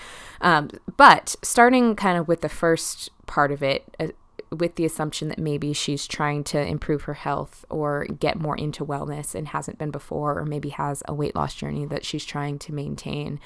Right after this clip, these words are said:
Um, I think first and foremost, I think regardless of how healthy they are or not, you, you need to be enjoying the food that you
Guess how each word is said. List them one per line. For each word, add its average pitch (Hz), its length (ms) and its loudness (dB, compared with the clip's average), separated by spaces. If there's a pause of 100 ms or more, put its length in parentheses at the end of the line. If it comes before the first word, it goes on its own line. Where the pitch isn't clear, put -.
(380)
Um, 147 400 2 (760)
I 240 100 8
think 302 180 6
first 185 280 6
and 156 120 -4
foremost, 165 680 6 (1900)
I 208 100 6
think 254 220 2 (600)
regardless 196 920 6
of 202 100 -2
how 175 140 0
healthy 165 340 0
they 180 180 0
are 185 400 4
or 165 140 -2
not, 151 380 2
you, 180 580 -2 (400)
you 190 260 2
need 190 360 2
to - 100 -6
be 165 220 -4
enjoying 147 680 -2
the 156 160 2
food 143 680 0
that - 240 -2
you 143 460 -6